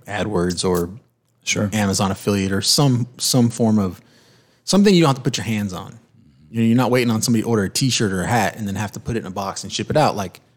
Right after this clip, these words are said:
Speaker 1: all you need them to do is come to the site, read the content, and then click the link, and you're done. That's it. You don't fool with it. You can go on vacation. You know, you don't have to actually be anywhere. You don't have to have any employees. Uh, those,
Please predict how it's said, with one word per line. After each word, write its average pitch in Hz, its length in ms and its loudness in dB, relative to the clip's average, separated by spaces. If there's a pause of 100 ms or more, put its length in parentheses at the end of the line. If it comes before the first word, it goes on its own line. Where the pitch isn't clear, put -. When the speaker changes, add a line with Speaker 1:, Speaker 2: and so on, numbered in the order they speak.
(300)
Speaker 1:
all 120 160 2
you 151 160 6
need 165 160 4
them 120 160 6
to 98 60 4
do 101 220 0
is 98 180 0
come 123 240 2
to 98 60 0
the 98 60 -6
site, 110 320 0
read 104 220 0
the - 100 -12
content, 104 460 -2
and 95 140 -6
then 87 100 -4
click - 300 -6
the 85 80 -12
link, 90 440 -4 (640)
and 113 120 0
you're 107 100 2
done. 113 240 2 (320)
That's - 140 -4
it. 135 200 4 (560)
You 120 60 -4
don't 120 100 0
fool 151 140 4
with 123 100 6
it. - 80 0
You 107 60 -2
can 123 80 0
go 123 80 4
on 127 100 4
vacation. 123 540 2 (960)
You 117 100 -6
know, 107 60 0
you 107 100 2
don't 123 140 2
have 123 220 2
to 135 100 4
actually 120 340 2
be 120 340 2
anywhere. 120 300 2
You 95 100 0
don't 107 100 -2
have 107 100 -4
to 120 80 -4
have 107 80 0
any 110 120 2
employees. 113 600 0 (840)
Uh, 101 220 -2 (120)
those, 127 440 2